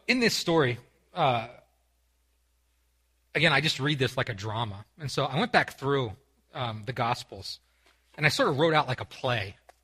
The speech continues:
the dialogue from all four Gospels. So just listen to this. Let's, let's listen to all four evangelists speak this story to us. And we're gonna focus on John.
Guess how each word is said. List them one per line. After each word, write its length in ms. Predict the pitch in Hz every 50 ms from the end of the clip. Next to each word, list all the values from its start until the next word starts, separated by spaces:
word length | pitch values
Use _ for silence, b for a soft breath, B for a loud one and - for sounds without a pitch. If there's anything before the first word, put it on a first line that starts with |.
| _ _ _ _ _ _ _
the 80 | - 135
dialogue 560 | 110 123 127 127 120 117 107 98 95 101 -
from 140 | - 151 131
all 120 | 123 123
four 200 | - - - 120
Gospels. 580 | 95 98 107 107 101 - - - - - - - _ _ _ _ _ _ _ _ _ b b b b b b b b b _
So 180 | - 160 123 123 _
just 200 | - 208 - - - _ _ _ _ _ _ _ _ -
listen 260 | 165 165 - 156 123
to 60 | 107
this. 240 | 104 120 123 - -
Let's, 160 | 147 - -
let's 80 | 160 170
listen 220 | 185 - - 156
to 40 | 147
all 240 | - 147 147 165 160
four 260 | - - 170 160 143
evangelists 720 | 131 131 139 127 127 113 123 110 113 - - - - -
speak 360 | - - - 156 139 - -
this 180 | - 120 107 -
story 440 | - - - - 147 117 120 117 110
to 160 | - - 98
us. 280 | 95 95 - - - - b b b b b b b b
And 80 | 139
we're 60 | 151
gonna 120 | 143 151 135
focus 360 | - - 170 160 - 143 -
on 140 | 131 117 107
John. 300 | 110 110 104 110 127